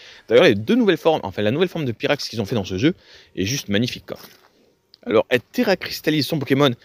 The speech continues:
qui est de type roche, si je dis pas de bêtises, et poison. Et il a une partie. <laughs> Moi qui dis je suis intouchable, elle vient de me, <laughs> elle vient de me K O mon crocodile. Cinq minutes plus tôt, le gars il est en train de dire : « Non, mais là je crois que mon crocodile va se faire toute son équipe, euh, ça risque rien. »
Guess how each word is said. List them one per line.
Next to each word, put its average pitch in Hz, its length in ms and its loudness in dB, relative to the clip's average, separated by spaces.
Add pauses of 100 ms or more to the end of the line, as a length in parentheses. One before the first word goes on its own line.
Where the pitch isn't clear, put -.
(440)
qui - 80 -6
est 123 60 2
de 127 60 0
type - 380 -8
roche, 98 680 0 (140)
si - 160 -10
je 110 60 -4
dis 117 80 -2
pas 123 120 -6
de 113 60 -6
bêtises, 160 420 -6 (160)
et 196 140 0
poison. 151 520 4 (640)
Et - 180 2
il 131 60 2
a 127 40 4
une 123 60 0
partie. - 280 -8 (300)
<laughs> - 1200 -4
Moi 220 180 4
qui 214 120 -4
dis 208 120 4
je - 40 2
suis - 200 -4
intouchable, 185 580 0
elle 117 100 2
vient 151 120 0
de 135 60 2
me, 123 80 4 (300)
<laughs> - 300 -14
elle 127 100 2
vient 156 80 6
de 135 60 2
me 123 60 0
K - 100 -4
O 143 80 8
mon 131 80 0
crocodile. 120 380 -2 (400)
Cinq - 160 -2
minutes 175 180 2
plus 151 120 -10
tôt, 185 100 4
le 143 100 4
gars 135 80 4
il 135 40 6
est 127 40 2
en 120 60 0
train 113 100 0
de 107 60 0
dire : « - 160 -4 (300)
Non, 120 260 2
mais 107 120 0
là 113 140 4
je - 80 -6
crois 87 180 -8
que - 120 -14
mon 95 80 -2
crocodile 107 400 0
va 87 80 2
se - 60 -6
faire 82 120 -2
toute - 140 -20
son 110 120 -2
équipe, 131 360 -4
euh, 90 120 0
ça - 120 -2
risque - 160 -2
rien. » 101 240 -2